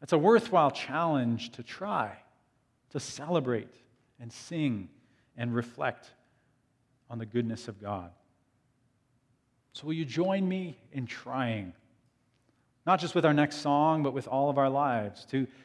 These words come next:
celebrate, to praise, and to thank God for what he's done for you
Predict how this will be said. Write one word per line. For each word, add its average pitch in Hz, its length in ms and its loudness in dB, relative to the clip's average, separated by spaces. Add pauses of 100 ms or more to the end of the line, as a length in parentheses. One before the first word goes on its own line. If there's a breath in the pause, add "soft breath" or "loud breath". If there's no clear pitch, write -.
celebrate, 156 640 0 (400)
to 151 80 0
praise, 147 800 2
and 120 100 -2
to 131 80 -4
thank 175 460 -4
God 143 420 4
for - 80 -10
what 147 140 0
he's 139 160 -2
done 139 400 0
for 120 180 -8
you 220 460 2